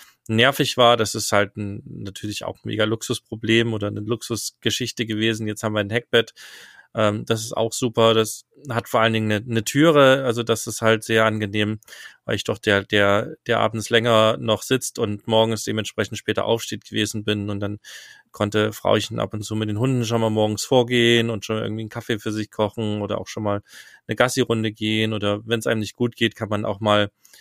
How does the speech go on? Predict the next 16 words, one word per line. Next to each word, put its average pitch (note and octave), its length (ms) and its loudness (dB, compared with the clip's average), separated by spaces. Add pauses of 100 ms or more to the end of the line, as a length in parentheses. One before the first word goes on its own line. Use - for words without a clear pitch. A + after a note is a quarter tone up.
(200)
ne, D3 100 4
die C3 120 0
Tür D3+ 200 4
zumachen A#2+ 540 2
oder A#2 160 0
auch A2+ 100 -2
mit B2 160 -2
Kindern A#2+ 460 2
hat A#2 140 -2
halt A2 180 0
jeder A2+ 220 4
so A2 80 -2
ein G#2+ 80 -2
bisschen A2 260 -4
Privatsphäre. A2 800 2
Also G#2 240 0